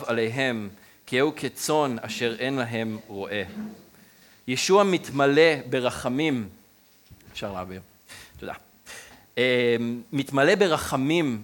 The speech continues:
אה, עבור העם כשהוא רואה אותם. ו-, וזה משהו שאנחנו רואים לאורך כל השירות שלו. שוב, אם אנחנו קופצים קדימה להאכלת הארבעת אלפים, ישוע אומר בדיוק את אותם מילים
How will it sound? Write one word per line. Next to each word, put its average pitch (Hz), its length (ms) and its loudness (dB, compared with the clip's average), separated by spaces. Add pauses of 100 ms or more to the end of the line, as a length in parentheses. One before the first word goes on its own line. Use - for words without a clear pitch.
אה, 113 120 -4
עבור 135 380 -2
העם 127 440 0 (100)
כשהוא 131 500 -4
רואה 113 300 -2
אותם. 117 440 -2 (600)
ו-, 123 300 2
וזה 147 220 0
משהו 247 280 0
שאנחנו 165 380 0
רואים 180 200 2
לאורך 151 340 0
כל 160 260 0
השירות 120 520 -6
שלו. 92 280 -8 (460)
שוב, 180 220 2
אם 175 60 4
אנחנו 151 240 4
קופצים 175 400 -4
קדימה 160 380 0
להאכלת 135 580 4
הארבעת 139 440 4
אלפים, 131 360 -4
ישוע 170 300 -4
אומר 160 220 -2
בדיוק 147 600 -4
את 190 120 -6
אותם 185 260 2
מילים 160 480 0